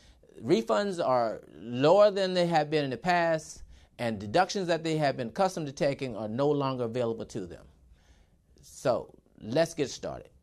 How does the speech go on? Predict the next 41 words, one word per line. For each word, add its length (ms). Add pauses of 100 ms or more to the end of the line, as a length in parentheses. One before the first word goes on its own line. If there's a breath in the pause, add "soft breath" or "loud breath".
(120)
because 300
what 160
we 100
want 200
to 60
do 280
is 180
help 340
you, 320 (360 soft breath)
uh, 380
through 260
this, 420 (340)
and 200
that 280
perhaps 420
by 160
the 80
end 300
of 200
this 280
year, 260
you 240
will 140
be 120
better 320
prepared 540 (300 soft breath)
for 180
th-, 300
the 100
next 300
tax 280
filing 360
season. 420 (880 soft breath)
All 100
right, 160
now, 140
so 280 (180)
the 100
Tax, 500 (240)
uh, 400 (140)
Act 400